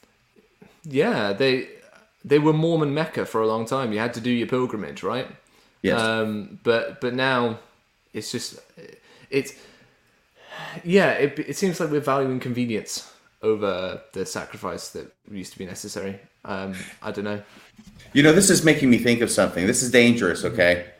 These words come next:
Speaker 1: Go for
Speaker 2: Thinking
Speaker 1: it.
Speaker 2: out loud here, which is this whole idea that, uh, the meme that goes around when people leave the church is because they were lazy, right?
Speaker 1: Mm-hmm.
Speaker 2: They didn't want to do all the things that are required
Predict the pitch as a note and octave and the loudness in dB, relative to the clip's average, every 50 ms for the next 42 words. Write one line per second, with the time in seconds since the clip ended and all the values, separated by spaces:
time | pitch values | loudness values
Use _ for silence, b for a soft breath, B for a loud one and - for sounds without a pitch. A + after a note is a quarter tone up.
0 | _ _ _ - - G#2+ G#2 A2+ A2+ A#2+ B2 A#2+ A#2 A2 A2+ A#2+ A#2 A#2 A2+ G#2+ | _ _ _ -12 -4 -2 0 2 2 4 4 6 6 6 6 6 6 8 6 6
1 | G2+ F#2+ F2+ F2 F2 - - b b b b b b b b b b b b B2 | 6 4 4 4 2 0 -4 b b b b b b b b b b b b 0
2 | C#3+ B2+ C#3+ C3 C3+ C#3 C3+ - - - G#3+ A3 G#3 F3 D3 C3+ C3 A#2+ A#2+ A#2 | 2 2 2 2 2 2 2 2 2 4 6 8 8 8 8 8 6 4 4 6
3 | A#2+ A2+ G#2 G2 - - - - _ _ _ - G#2+ G#2+ G#2 G#2+ G#2+ - A2 G#2 | 8 8 8 6 4 0 -8 -16 _ _ _ 4 6 8 8 6 6 4 4 4
4 | G2+ F#2+ G2 A2 A2+ C3+ D3+ D3 B2+ G2+ G2+ A#2 A2+ A2+ G#2 G#2+ G#2+ G#2 G2+ G2 | 4 4 2 2 4 4 4 4 4 2 4 2 2 4 2 2 2 2 2 0
5 | F#2+ G#2 B2 A#2+ C3 B2+ A#2 F#2+ G2+ G2+ F#2+ G#2 G2 - - A#2 A2 G#2+ G#2+ G#2 | -4 -4 -4 -2 -2 0 0 2 0 0 0 -2 -6 -4 -2 0 0 0 -2 -6
6 | G2 G2 - G#2+ G2 - - F2+ E2+ E2 F2 - - - F#2 F2+ F#2 F#2+ F#2+ F#2+ | -10 -8 -8 -10 -8 -4 -2 0 0 0 0 -2 -4 -4 -4 -2 -2 0 2 2
7 | F#2+ F#2+ F#2 - D#2+ D2+ C#2+ C2+ C#2 D2 F2 G#2 A2 - - _ - A#2 A#2 A2 | 2 2 0 -2 -4 -6 -4 -2 0 0 0 0 -2 -6 -12 _ -12 -10 -10 -8
8 | G#2+ G#2+ G2+ G#2 A2 - _ _ _ _ _ - - - A2+ G#2+ G#2+ G#2 F2+ F#2 | -8 -8 -10 -10 -12 -16 _ _ _ _ _ -20 -2 2 4 6 6 6 4 4
9 | C3 C3+ C3+ C3 A#2 A2 A2 A2+ A2+ A2+ - - G#2+ G#2+ G#2 G2+ G2+ G2 G2 G2 | 4 4 6 6 6 6 6 4 2 0 -2 0 2 4 6 6 4 4 2 0
10 | - G#2 G2 F#2+ F#2+ - F#2+ G2 F#2+ G2 G2 F#2+ - - F#2 F2+ F2+ F2 F2 F2 | 0 0 0 0 0 -2 0 2 2 2 0 0 0 2 4 4 6 4 4 2
11 | - - | 0 -4